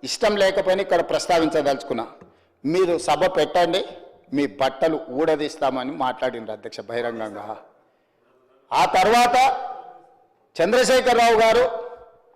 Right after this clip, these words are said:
"మీ తోలు తీస్తామని" కూడా మాట్లాడడం జరిగింది అధ్యక్ష.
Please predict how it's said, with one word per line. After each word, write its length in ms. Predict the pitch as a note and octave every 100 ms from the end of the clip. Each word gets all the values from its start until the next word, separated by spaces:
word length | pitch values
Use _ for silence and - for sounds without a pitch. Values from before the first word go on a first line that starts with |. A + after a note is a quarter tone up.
| _ _ _ _ _ _ -
"మీ 140 | D#3+
తోలు 400 | E3+ - F#3+ G3
తీస్తామని" 720 | F3+ D#3 F3 - F#3 F3+ D#3+
కూడా 200 | D#3+ D#3+
మాట్లాడడం 560 | D#3+ C#3 C#3+ D3 C#3 C3
జరిగింది 400 | B2 A#2 B2 A2+
అధ్యక్ష. 280 | A2 A2+